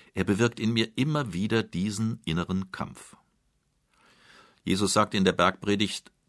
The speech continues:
"Wenn du Almosen gibst, so lass deine linke Hand nicht wissen, was die rechte tut." Also, frag nicht lange, handle,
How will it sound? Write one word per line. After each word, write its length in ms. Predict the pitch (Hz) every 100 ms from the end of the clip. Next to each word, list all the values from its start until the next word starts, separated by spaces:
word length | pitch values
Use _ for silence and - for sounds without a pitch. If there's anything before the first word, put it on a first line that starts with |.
| _
"Wenn 240 | - 90 95
du 160 | 95 -
Almosen 640 | 98 117 85 80 78 82
gibst, 500 | 80 127 127 - - -
so 120 | -
lass 220 | 110 123
deine 240 | - 104 95
linke 320 | 101 110 107
Hand 240 | 104 113
nicht 300 | 104 95 -
wissen, 340 | 80 95 104 92
was 160 | 92
die 100 | -
rechte 380 | 95 110 - 95
tut." 360 | - 95 - - _ _ _ _ _ _
Also, 320 | 87 76 71 - - _
frag 340 | - 78 107
nicht 240 | 110 104 -
lange, 280 | 95 95 82
handle, 440 | 92 123 131